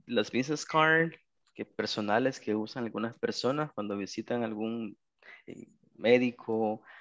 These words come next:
algún, este, una empresa? Entonces hagan la suya, ok, tienen el weekend para hacerla y esas son ideas, ¿verdad?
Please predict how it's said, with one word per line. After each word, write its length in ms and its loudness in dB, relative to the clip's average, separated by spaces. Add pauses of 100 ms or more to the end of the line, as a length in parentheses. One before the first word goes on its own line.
(160)
algún, 540 -8
este, 1080 -12 (140)
una 160 -10
empresa? 720 2 (300)
Entonces 260 -2
hagan 260 8
la 80 6
suya, 460 0 (400)
ok, 180 -20 (180)
tienen 260 0
el 140 -6
weekend 420 2
para 200 0
hacerla 560 4 (380)
y 180 4
esas 240 4
son 200 0
ideas, 600 2
¿verdad? 420 -10